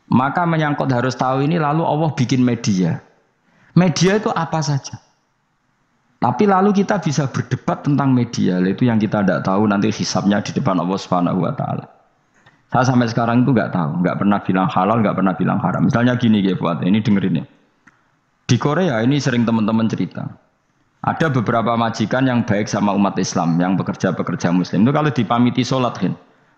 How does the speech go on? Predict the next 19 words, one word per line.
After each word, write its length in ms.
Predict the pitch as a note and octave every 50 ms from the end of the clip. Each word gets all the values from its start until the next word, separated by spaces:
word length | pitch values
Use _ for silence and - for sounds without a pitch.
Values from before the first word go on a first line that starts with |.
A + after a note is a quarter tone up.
| _ _
"Pak 160 | - - A#2+ -
majikan, 400 | A#2 A#2 - - A#2 D3 C#3+ C#3
saya 160 | B2 C3+ B2
mau 160 | B2 B2 B2 A#2+ A2+
sholat." 400 | - A#2 A2 G#2+ G2 E2 - - - - _ _ _ _ _ _ _ _ _ _
"Sholat 320 | - - B2 B2+ C#3 C3+ -
itu 160 | D3 B2+ C3+
apa?" 400 | C3 B2 A#2+ A2 - - G2 F#2
Mereka 400 | F2+ F#2+ G2 G2 F2+ A#2 A2+ A2+
bilang 560 | - G#2 F#2+ F#2+ G2+ A2+ C3 C#3 C3 A#2+ A2+ - -
dengan 240 | - F#2+ F#2+ F#2+ F#2
bahasa 400 | - F#2 F#2 F2+ - F2+ D#2 F2+
analogi 400 | F#2+ F#2 F#2 F#2+ F#2+ - G#2 G2+
di 160 | - G2 -
Korea. 400 | - F#2 E2+ F2 E2 D#2+ D#2+ D#2
Pokoknya 160 | D#2+ G2+ A2+
sholat 320 | G#2+ - G#2 G#2+ G#2 -
itu 160 | C#3 B2+ - G#2
sembahyang. 440 | F#2 F#2 F2 E2 E2+ F2+ E2 C2+